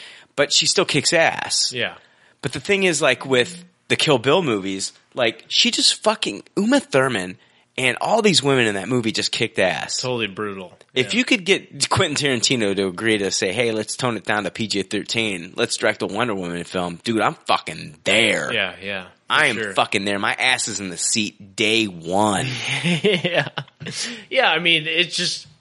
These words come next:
Speaker 2: presented in a way that's, uh, you know, beautiful.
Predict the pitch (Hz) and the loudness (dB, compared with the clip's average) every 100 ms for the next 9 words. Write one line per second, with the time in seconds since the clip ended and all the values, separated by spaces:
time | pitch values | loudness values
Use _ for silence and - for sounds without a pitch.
0 | - 185 185 226 233 226 208 190 165 175 | -2 2 4 4 6 6 6 6 6 6
1 | 185 165 143 127 - 165 127 117 107 101 | 6 6 4 2 -2 0 2 2 0 -4
2 | - - _ _ _ 135 156 131 113 139 | -10 -20 _ _ _ -4 0 0 0 0
3 | 202 226 151 120 113 117 | 2 2 2 2 2 -2